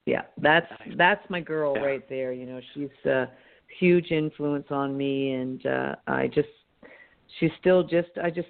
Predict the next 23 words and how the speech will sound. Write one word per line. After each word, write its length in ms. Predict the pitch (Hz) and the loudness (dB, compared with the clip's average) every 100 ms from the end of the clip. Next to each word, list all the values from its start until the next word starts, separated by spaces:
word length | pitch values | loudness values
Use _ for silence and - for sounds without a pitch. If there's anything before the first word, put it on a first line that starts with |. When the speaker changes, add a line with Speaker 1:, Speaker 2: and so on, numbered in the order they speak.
| - | -2
Speaker 1:
saw 280 | 151 147 | 2 2
her 180 | 151 147 | 0 -4
here 220 | 143 147 139 | -6 -6 -6
not 240 | 139 131 | -8 -10
too 200 | - 143 | -10 -8
long 260 | 139 135 139 | -8 -8 -10
ago, 460 | 131 139 135 139 - _ _ _ | -6 -4 -2 -4 -8 _ _ _
and 180 | 147 143 - | -6 -6 -4
she's 120 | 143 - | -8 0
still 200 | 160 160 | 4 4
just 280 | 160 156 - | 2 -2 -2
as 100 | 143 135 | -8 -6
groovy 380 | 156 156 151 156 | 0 2 4 2
and 100 | 143 | 0
cool 320 | - 151 143 143 | 2 4 6 4
as 120 | 131 | 4
ever, 360 | 135 123 127 | 2 2 -2
you 120 | 127 135 | -4 -4
know? 240 | 135 151 - | -2 -4 -4
She's 140 | 185 185 | -6 -4
just 160 | 220 214 _ _ - - - - _ _ _ _ _ - | -4 -4 _ _ -18 -16 -14 -18 _ _ _ _ _ 0
so 160 | 214 214 | 2 2
timeless. 640 | 180 151 139 131 113 | 0 -6 -6 -8 -12